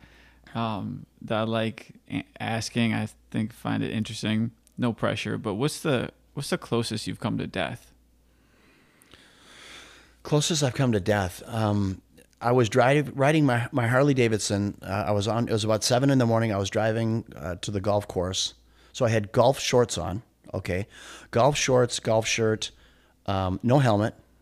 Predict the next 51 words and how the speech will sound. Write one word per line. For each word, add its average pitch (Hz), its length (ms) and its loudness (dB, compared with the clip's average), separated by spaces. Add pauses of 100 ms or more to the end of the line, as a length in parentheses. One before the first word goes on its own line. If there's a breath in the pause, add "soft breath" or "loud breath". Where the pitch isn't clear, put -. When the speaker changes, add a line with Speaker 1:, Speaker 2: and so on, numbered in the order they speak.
(260)
Speaker 2:
right? 104 260 -4 (400)
Fonzie 127 340 2
never 117 240 4
wore 117 160 4
a 110 40 2
helmet, 92 440 -2
Speaker 1:
<laughs> - 60 -10
Right. 123 280 -8
Speaker 2:
right? 95 320 -2 (640 soft breath)
So, - 280 -4
so 110 220 2
stupid. 101 420 0
Anyway, 110 480 4
a, 104 220 -2 (280 loud breath)
a 110 100 2
lady 139 340 6
pulled 131 320 6
out 131 160 2
in 107 80 2
front 117 240 0
of 110 80 2
me 101 100 2
at 95 100 -4
an 95 120 -2
intersection, 95 640 -2
and 98 100 0
I 95 60 0
had 107 160 0
to 107 80 2
lay 107 220 4
my 143 160 4
bike 107 300 0
down. 87 360 -4 (420 loud breath)
So 107 320 6 (180 loud breath)
I 107 120 4
laid 131 260 8
my 156 120 6
bike 113 260 4
down, 120 240 4
but 101 140 2
I 101 80 2
was 98 160 0
s-, - 320 2
surfing 147 600 4
on 92 100 2
it. 85 140 -4
If 98 160 -6
you 120 100 0
can 117 140 4
envision 127 460 4
me 110 280 2